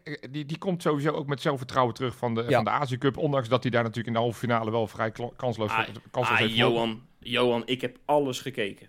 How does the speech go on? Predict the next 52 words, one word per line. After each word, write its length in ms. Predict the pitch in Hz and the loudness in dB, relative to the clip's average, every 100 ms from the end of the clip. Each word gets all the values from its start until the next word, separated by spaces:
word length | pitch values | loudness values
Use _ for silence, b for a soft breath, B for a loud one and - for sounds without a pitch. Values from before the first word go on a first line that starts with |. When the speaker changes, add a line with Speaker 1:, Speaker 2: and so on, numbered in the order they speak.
| - - | -20 -8
Speaker 1:
Ja, 200 | 101 113 | -2 -2
Speaker 3:
Ik 80 | |
heb 100 | 113 | -2
Speaker 1:
ja, 120 | 110 156 | 0 2
ja. 60 | |
Speaker 3:
alles 140 | 156 - | 2 -2
gekeken, 240 | 131 117 | -4 -4
die 100 | 120 | 0
hele 260 | 131 156 127 | 4 4 4
Azië 280 | 117 113 | 0 -2
Speaker 2:
Ja. 120 | 90 92 | -4 -6
Speaker 3:
Cup. 200 | 117 131 | -8 -8
Ik 100 | 131 | -8
heb 140 | 147 | -6
weer 140 | 151 | -4
met 180 | 143 135 | -6 -4
toewijding 480 | 196 185 170 156 156 | -4 0 0 -2 -6
heb 160 | 147 147 | -10 -10
ik 80 | |
weer 120 | 139 135 | -10 -8
zitten, 280 | 147 - | -10 -4
Speaker 1:
Ja. 280 | 135 107 113 131 | -2 0 -2 -6
Speaker 3:
ik 120 | - | -16
heb 100 | - - - - _ _ - | -20 -20 -20 -20 _ _ -10
met, 200 | 143 120 | -8 -6
eh, 100 | 107 110 | -8 -8
zitten 280 | 127 123 | -8 -8
kijken. 380 | 117 98 98 101 - b b b | -4 -4 -4 -12 -20 b b b
En 200 | - 123 - | -4 -4 -2
jij 240 | 127 127 | 0 0
zegt 200 | 135 131 | 0 -2
kansloos 480 | 151 139 131 117 117 | 0 0 0 -2 -2
eruit. 320 | 117 120 113 | -2 -2 -2
Nou, 200 | 110 110 | -6 -4
absoluut 420 | 131 127 120 113 | -4 -6 -8 -6
niet. 260 | 110 107 - | -6 -8 -10
Jaan 300 | 110 110 110 | -6 -4 -2
Baks 240 | 113 113 - | -2 -4 -6
en 140 | 113 | -8
Iran 300 | 120 117 110 | -4 -2 -2
hadden 200 | 117 117 | -2 -4
die 100 | 107 | -6
finale 360 | 110 117 123 113 | -8 -6 -4 -6
moeten 220 | 107 107 | -8 -10
bereiken. 320 | 110 104 110 | -6 0 2
Speaker 1:
Ja, 60 | 139 | 2
maar 240 | 127 - 127 | 0 -2 0
dat 80 | |
hebben 120 | 135 127 | 0 0
ze 60 | |
niet 100 | 165 | 0
Speaker 3:
Maar, 100 | 135 | 2